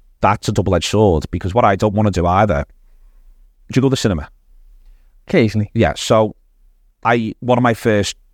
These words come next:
Speaker 1: dips into the online world was to have loads and loads of rows with people on the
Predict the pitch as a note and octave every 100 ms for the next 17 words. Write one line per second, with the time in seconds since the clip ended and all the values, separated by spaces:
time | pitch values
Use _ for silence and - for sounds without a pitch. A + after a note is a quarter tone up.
0 | _ _ _ _ - _ - - _ _
1 | A2 G#2 - G#2+ F#2+ G#2+ F#2+ F#2 F2 E2+
2 | F2 E2+ F2+ - E2+ F#2 F2+ F#2 F#2 F2+
3 | F2 E2+ E2+ D#2+ E2 F#2 D#2+ E2+ - D2+
4 | - _ _ - - _ _ - F#2+ F2+
5 | F2+ F2 E2+